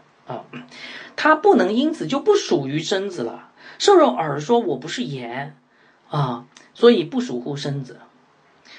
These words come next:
他就，他也不能因此就不属乎身子。若全身是眼，从哪里听声呢？若全身是耳，从哪里闻味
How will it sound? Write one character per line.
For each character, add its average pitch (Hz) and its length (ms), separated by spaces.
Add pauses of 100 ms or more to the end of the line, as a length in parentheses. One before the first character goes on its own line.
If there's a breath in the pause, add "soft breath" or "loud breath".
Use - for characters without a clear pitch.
(240 loud breath)
他 220 160
就， 220 360
他 233 140
也 131 140
不 196 180
能 143 140
因 - 180
此 - 100
就 151 100
不 151 120
属 123 160
乎 123 160
身 139 220
子。 - 120
若 233 200
全 175 240
身 233 160
是 220 160
眼， 147 160
从 151 160
哪 151 120
里 151 120
听 147 180
声 143 220
呢？ 131 180 (640 soft breath)
若 196 140
全 160 180
身 202 160
是 175 160
耳， 117 160
从 127 160
哪 139 120
里 143 120
闻 113 240
味 123 160